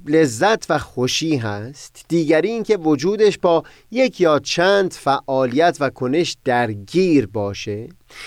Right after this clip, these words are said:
و سوم این که معنایی برای زندگی و وجود خودش تصور کرده باشه. دربارهٔ معنا در زندگی ما در یک دو گفتار دیگه گفتگویی خواهیم داشت،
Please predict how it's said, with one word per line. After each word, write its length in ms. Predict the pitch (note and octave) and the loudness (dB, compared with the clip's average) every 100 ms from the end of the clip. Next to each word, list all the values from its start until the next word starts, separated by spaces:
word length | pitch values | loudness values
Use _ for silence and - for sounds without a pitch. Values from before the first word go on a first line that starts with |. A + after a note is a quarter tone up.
| - _ | -20 _
و 100 | D#3 | -2
سوم 600 | - - E3+ D3 G3+ B3+ | -2 2 2 2 2 2
این 160 | C4 B3 | 2 0
که 160 | A#3 | 0
معنایی 1300 | A3+ G3 E3+ D#3+ - C#3 C#3+ F3+ F#3+ F3+ D3+ B2+ B2 | 0 0 -2 -2 -4 0 2 4 4 4 4 2 -2
برای 580 | A#2+ A#2+ B2+ B2 A#2+ A#2 | -2 0 2 2 0 -6
زندگی 680 | G2 A#2 A#2 A2+ G#2 B2+ | -6 -6 -4 -6 -4 -4
و 140 | B2 A#2+ | -2 -2
وجود 720 | F#2+ A2+ B2 C3+ F#3+ F3 D3 | -2 -4 -2 0 2 2 0
خودش 600 | - D3 C3+ C3 - - _ _ | 0 -2 2 0 0 -10 _ _
تصور 680 | C3+ C3 B2+ A#2 G#2+ A#2 G2+ | -6 -4 -2 -4 -2 -2 -4
کرده 360 | - G#2 F#2+ G2 | -8 -10 -8 -14
باشه. 360 | G#2 G#2 - - - - - - | -14 -18 -20 -20 -20 -20 -20 -4
دربارهٔ 500 | G3 A3 G#3+ A3+ C4+ | 0 2 4 4 4
معنا 680 | B3 F3 D#3+ D#3+ D#3 G#3 G3+ | 2 2 0 0 0 2 4
در 200 | D#3 C#3+ | 4 2
زندگی 540 | A2+ C3 C3+ D3 E3 | 0 0 0 -2 -2
ما 220 | A3+ G#3+ | 0 2
در 220 | G3+ F#3 E3+ | 4 2 2
یک 380 | G3 F#3+ - - | 2 0 -2 0
دو 160 | G#3 | 2
گفتار 540 | F3+ E3 C#3 D#3 D3+ D3 | 4 2 2 2 4 2
دیگه 440 | A#2 C3+ B2 E3 | 0 -6 0 0
گفتگویی 800 | E3 - C3 - B2 G#2+ C#3 B2+ | 0 0 0 0 -6 -2 -2 -2
خواهیم 500 | G#2 A2 G#2+ A2 A#2 | -6 -6 -4 -2 -6
داشت، 420 | G2+ G#2+ A#2+ - | -8 -16 -18 -20